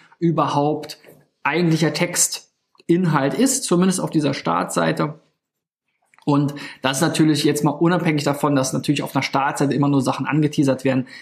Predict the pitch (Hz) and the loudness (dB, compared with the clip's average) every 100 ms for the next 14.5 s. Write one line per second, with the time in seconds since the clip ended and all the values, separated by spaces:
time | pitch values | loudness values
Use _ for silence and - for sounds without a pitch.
0 | - 131 123 151 170 160 147 - 165 165 | -4 0 2 4 2 2 2 2 0 2
1 | 170 - 123 107 110 120 107 - - - | -2 0 -2 0 -2 -4 -6 -6 -10 -20
2 | - - 139 143 - 143 135 - 139 139 | -10 -2 0 0 0 0 0 2 0 2
3 | 175 175 - 156 151 - 214 202 180 175 | 0 0 -4 -2 -2 0 0 2 2 2
4 | 160 160 165 190 170 156 - 160 180 175 | 0 2 0 2 2 0 2 0 0 -4
5 | - 165 160 - 160 - 202 214 - 175 | -2 -2 -2 0 -2 -2 -2 0 -2 -2
6 | 175 160 - 185 - 175 170 - 147 175 | -2 -2 -2 -4 -2 -2 0 -2 0 0
7 | 180 - 165 160 151 156 143 143 180 196 | 0 0 0 0 0 0 2 2 0 0
8 | 196 196 - _ - - - _ - 185 | 0 0 -4 _ -20 -20 -20 _ -2 2
9 | 175 165 165 156 151 147 151 147 - _ | 2 2 0 0 2 2 2 -2 -4 _
10 | - 143 139 165 151 147 - 143 143 139 | 0 0 2 2 0 0 -2 -2 0 0
11 | 139 - 185 190 - 151 143 147 - 156 | 0 -2 0 0 0 0 0 0 0 0
12 | 156 175 - 160 143 156 208 190 170 165 | 2 0 0 0 2 2 0 0 0 0
13 | 175 175 156 147 147 143 170 - 185 151 | -2 -2 0 0 2 2 0 0 0 0
14 | - 180 185 208 | 0 -2 2 0